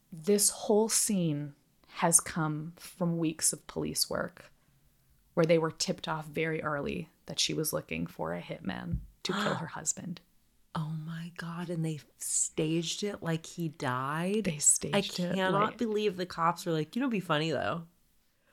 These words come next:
Speaker 1: Well,
Speaker 2: <laughs>
Speaker 1: because the police made an agreement with the producer of Cops and they filmed it all.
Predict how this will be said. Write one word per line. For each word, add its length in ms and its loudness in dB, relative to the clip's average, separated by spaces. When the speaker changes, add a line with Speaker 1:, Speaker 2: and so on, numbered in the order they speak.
Speaker 1:
Well, 380 10
Speaker 2:
<laughs> 320 -8
Speaker 1:
because 280 4
the 100 0
police 400 0
made 160 0
an 80 0
agreement 380 2
with 120 -6
the 80 -4
producer 500 0
of 120 -4
Cops 680 0
and 440 2
they 120 4
filmed 460 2
it 80 -8
all. 420 -2